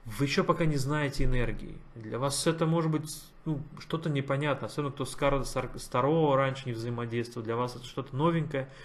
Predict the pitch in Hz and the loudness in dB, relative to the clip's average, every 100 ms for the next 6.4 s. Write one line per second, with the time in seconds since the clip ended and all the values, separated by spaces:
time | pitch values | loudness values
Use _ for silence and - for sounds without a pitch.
0 | - - - - 151 196 165 - - - | -16 -14 -8 2 4 4 2 -2 -12 -2
1 | 165 165 175 120 - 110 117 135 208 247 | -2 2 4 4 0 -4 -2 4 6 6
2 | 139 - - - - - - - - - | 4 -4 -10 -16 -20 -20 -20 -10 -4 -4
3 | - - 131 123 123 175 170 156 - 123 | -4 -4 0 2 4 4 4 -2 -2 0
4 | 120 110 107 104 104 - - - - - | 0 -2 -6 -6 -8 -10 -18 -20 -12 0
5 | 220 214 165 156 - 131 127 123 120 113 | 2 2 0 0 0 2 2 2 0 -2
6 | 104 107 - | -4 -10 -10